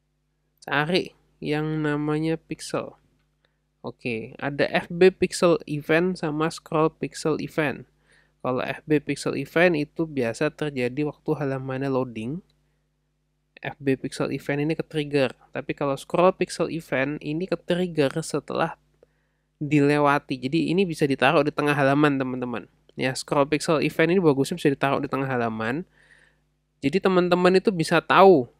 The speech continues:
apakah, eh, yang mau beli barang teman-teman ini berapa banyak yang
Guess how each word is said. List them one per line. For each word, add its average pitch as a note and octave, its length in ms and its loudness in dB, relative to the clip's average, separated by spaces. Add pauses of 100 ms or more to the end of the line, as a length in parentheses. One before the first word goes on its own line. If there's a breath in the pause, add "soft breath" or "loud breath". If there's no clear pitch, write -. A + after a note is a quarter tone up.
(160)
apakah, C#3 640 0 (480)
eh, C#3 640 -2
yang D3 320 2
mau D3 160 0
beli C#3 320 0
barang C3+ 400 -2
teman-teman C3+ 560 -2
ini E3 400 0 (720)
berapa C#3+ 320 2
banyak D3 560 4
yang E3 160 6